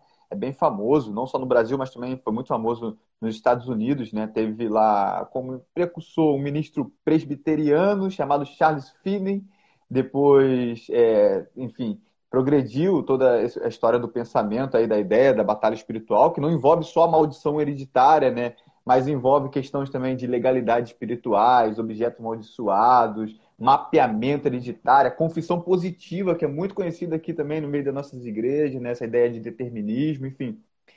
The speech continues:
Aí depois ficou muito difundida com um cara chamado Kenneth Hagel. Todo mundo conhece, que é de igreja neopentecostal, sabe muito bem de que que eu tô falando.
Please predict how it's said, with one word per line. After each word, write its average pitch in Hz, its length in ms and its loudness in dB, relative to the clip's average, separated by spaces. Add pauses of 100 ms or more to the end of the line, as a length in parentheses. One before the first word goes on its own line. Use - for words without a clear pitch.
(200)
Aí 190 120 4
depois 226 260 6
ficou 220 180 4
muito 214 240 2
difundida 190 560 0
com 185 140 -8
um 165 40 -8
cara 170 180 4
chamado 175 560 0
Kenneth 185 480 0
Hagel. 120 500 2 (100)
Todo 165 280 0
mundo 156 180 -2
conhece, 139 500 -2
que 143 80 -2
é 131 40 2
de 127 80 -8
igreja 131 260 -2
neopentecostal, 123 760 -4
sabe 127 240 -2
muito 139 280 -8
bem 123 180 -4
de 127 80 -12
que 123 100 -10
que 110 80 -10
eu 113 60 -6
tô 113 100 -6
falando. 135 560 -2